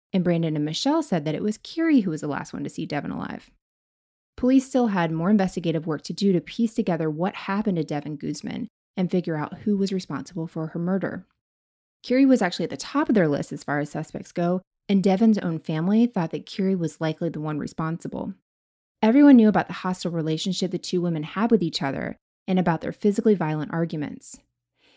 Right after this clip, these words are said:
It didn't help that Kiri had already admitted that she and Devon had a pretty serious fight the night she was murdered.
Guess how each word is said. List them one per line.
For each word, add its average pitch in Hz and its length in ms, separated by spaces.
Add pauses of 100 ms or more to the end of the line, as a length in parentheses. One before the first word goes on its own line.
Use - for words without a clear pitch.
(220)
It 208 160
didn't 262 180
help 233 220
that 208 160
Kiri 180 320
had 165 100
already 165 540
admitted 180 680
that - 160
she - 160
and 190 100
Devon 170 280
had 160 180
a 156 60
pretty 233 360
serious 190 400
fight 160 220
the 156 60
night 147 200
she - 120
was 160 120
murdered. 160 480